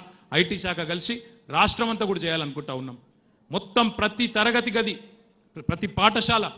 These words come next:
రేపటి రోజున టీ ఫైబర్ ద్వారా బ్రాడ్బ్యాండ్తో అనుసంధానం చేయబోతా ఉన్నాం. తద్వారా హైదరాబాద్లో ఉండే రామయ్య ఐటీ, ఐఐటీ ఇన్‌స్టిట్యూట్లో ఉండే అత్యుత్తమ అధ్యాపకులు ఎవరైనా అక్కడ బెస్ట్ ఉన్నారనుకోండి,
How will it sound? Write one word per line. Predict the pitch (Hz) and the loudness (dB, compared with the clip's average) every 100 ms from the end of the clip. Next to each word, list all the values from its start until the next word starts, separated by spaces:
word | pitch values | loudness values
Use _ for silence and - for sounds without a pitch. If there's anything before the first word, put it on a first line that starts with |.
| - _ _ _ _ - | -18 _ _ _ _ -4
రేపటి | 185 196 185 | -2 0 0
రోజున | 196 202 175 - - _ 208 | 0 0 -2 -6 -20 _ 2
టీ | 240 | 2
ఫైబర్ | - 226 233 226 185 | 2 2 2 2 2
ద్వారా | 202 208 | 2 2
బ్రాడ్బ్యాండ్తో | 196 156 185 208 190 202 196 202 196 - - - | 0 2 4 4 4 0 0 -4 -6 -8 -14 -8
అనుసంధానం | 180 202 196 190 175 | -4 -2 0 0 0
చేయబోతా | 165 160 160 151 | -2 -2 -2 -4
ఉన్నాం. | 143 131 - _ _ _ | -4 -8 -14 _ _ _
తద్వారా | 175 180 208 254 247 - - _ - | -4 4 6 6 2 -4 -20 _ 2
హైదరాబాద్లో | 214 214 233 226 226 214 220 | 4 8 6 8 4 4 2
ఉండే | 220 214 | 4 2
రామయ్య | 190 202 226 226 214 | 4 2 4 4 4
ఐటీ, | 208 214 220 | 4 2 0
ఐఐటీ | 202 208 220 220 214 | 2 4 4 2 -2
ఇన్‌స్టిట్యూట్లో | 202 - 214 208 208 | -2 -4 -6 -2 -2
ఉండే | 202 202 196 - - 170 | 0 -2 -4 -14 -6 -6
అత్యుత్తమ | 175 233 233 233 | -4 -4 -2 0
అధ్యాపకులు | 208 185 226 220 202 | 0 2 2 2 0
ఎవరైనా | 208 202 | 0 -2
అక్కడ | 196 180 | -2 -4
బెస్ట్ | 151 202 - | 2 2 2
ఉన్నారనుకోండి, | 254 233 214 185 160 | 0 0 0 -2 -6